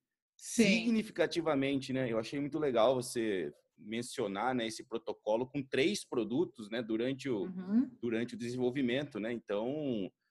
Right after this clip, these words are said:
Speaker 2: pra ajustar exatamente o requerimento nutricional. Eu costumo
Speaker 1: Exatamente. É.
Speaker 2: eu costumo falar que esse bezerro em início, né,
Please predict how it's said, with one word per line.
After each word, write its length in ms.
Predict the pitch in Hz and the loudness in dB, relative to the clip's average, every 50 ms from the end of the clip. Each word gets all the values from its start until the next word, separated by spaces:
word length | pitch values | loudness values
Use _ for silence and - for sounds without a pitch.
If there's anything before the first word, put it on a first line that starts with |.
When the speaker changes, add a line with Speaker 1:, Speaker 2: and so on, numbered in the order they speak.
| _ _ _ _ _ _ _ | _ _ _ _ _ _ _
Speaker 2:
pra 120 | 90 90 | -2 -2
ajustar 540 | 101 110 - 170 160 - - - 110 123 139 143 | -2 -2 -2 -4 -6 -4 0 2 4 4 4 2
exatamente 520 | 131 131 123 - 113 107 107 110 107 - | 2 0 -2 -2 -2 -2 -2 -2 -4 -4
o 40 | 131 | -6
requerimento 500 | 127 127 135 123 127 123 123 127 127 131 | -6 -4 -4 -2 0 0 0 -2 -2 -4
nutricional. 520 | 139 139 139 143 - - 180 160 143 131 | -6 -6 -8 -8 -4 -2 -2 0 2 2
Eu 140 | 131 127 190 | 2 0 0
costumo 60 | - | 0
Speaker 1:
Exatamente. 800 | - 208 220 233 240 214 175 165 - - - - - - - - _ _ - | 2 6 8 10 10 10 8 4 -2 -8 -12 -12 -12 -12 -12 -14 _ _ -12
É. 260 | 185 185 180 175 170 | -10 -8 -6 -6 -6
Speaker 2:
eu 40 | 160 | -8
costumo 260 | 139 131 131 135 139 143 | -8 -10 -8 -8 -4 0
falar 240 | - 135 131 139 | 2 4 4 4
que 100 | 143 - | 4 0
esse 140 | 143 - 151 | -2 -6 -6
bezerro 580 | 143 143 143 113 95 107 117 139 170 180 156 139 | -4 -4 -4 -2 0 2 2 2 2 2 2 2
em 120 | 127 117 | 2 2
início, 540 | 117 110 107 131 185 196 - - - 107 95 | 2 2 2 2 0 0 -2 -4 -4 -4 -4
né, 200 | 101 120 131 131 | -2 -2 -4 -6